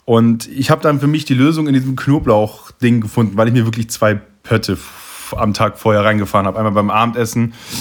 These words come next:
und einmal so, ähm, beim Mittagessen beim, äh, im, im Meppen, beim Eismann, äh, hab ich mir das nochmal gegönnt. Ich weiß nicht, ob ich die Kosten überhaupt notiert hab für den Eismann. Das weiß ich gerade gar nicht, weil ich hab eigentlich alle Kosten aufgeschrieben.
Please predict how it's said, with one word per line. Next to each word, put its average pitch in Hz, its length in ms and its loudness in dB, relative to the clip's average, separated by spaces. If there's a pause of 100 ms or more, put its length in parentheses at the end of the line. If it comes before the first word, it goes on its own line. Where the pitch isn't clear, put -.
und 104 120 -4
einmal 107 260 4
so, 101 260 -4
ähm, 104 560 0 (100)
beim 104 220 2
Mittagessen 107 560 0
beim, 98 400 2
äh, 101 300 0 (420)
im, 104 220 0
im 104 180 2
Meppen, 117 460 0
beim 98 200 2
Eismann, 110 500 0 (840)
äh, 104 260 4
hab 110 160 -2
ich 107 60 -2
mir 113 80 2
das 95 60 -2
nochmal 104 160 0
gegönnt. 104 260 2
Ich 120 80 -4
weiß - 100 -12
nicht, - 100 -10
ob 117 120 0
ich 98 80 -6
die - 100 -10
Kosten 160 300 -6
überhaupt 117 240 -4
notiert 101 240 -4
hab 92 80 -6
für 101 80 -6
den 92 100 -2
Eismann. 147 300 -4
Das 87 120 -6
weiß 135 160 2
ich 139 60 -8
gerade 95 220 -2
gar 92 100 -2
nicht, 92 140 -4
weil 101 100 -2
ich 95 60 -6
hab 117 80 -6
eigentlich 139 180 0
alle 147 140 0
Kosten 147 300 -4
aufgeschrieben. 131 580 -6